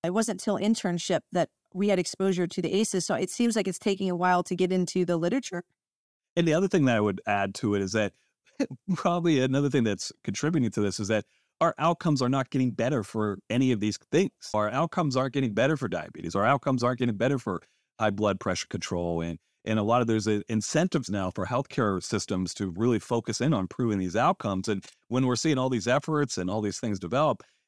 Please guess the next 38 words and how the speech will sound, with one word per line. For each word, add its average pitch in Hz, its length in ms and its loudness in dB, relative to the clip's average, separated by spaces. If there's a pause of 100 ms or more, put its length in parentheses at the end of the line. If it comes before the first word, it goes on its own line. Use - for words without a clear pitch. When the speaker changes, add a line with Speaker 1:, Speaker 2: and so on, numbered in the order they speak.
Speaker 2:
and 131 80 2
we're 120 80 2
not 139 240 0
seeing 139 240 2
the 113 60 0
results 95 480 -2
of 190 80 -2
it, 196 180 0
that's 151 260 -2
where 165 160 0
I 135 80 4
think 135 360 0
some 147 200 0
of 143 60 -2
these 127 160 2
other 131 160 0
things 117 260 0
we 113 120 -2
might 135 220 0
have 139 120 0
to - 80 -12
start 120 240 0
to 107 80 -8
look 135 180 0
at. 101 100 0
It's 92 120 -8
like, 98 100 -2
maybe 147 140 2
we've 202 220 0
been 180 100 2
approaching 151 460 0
these 107 180 0
problems 101 460 0
from 104 160 -2
a, 92 120 -2 (360)
uh, 92 380 2
not 254 260 4
an 143 100 0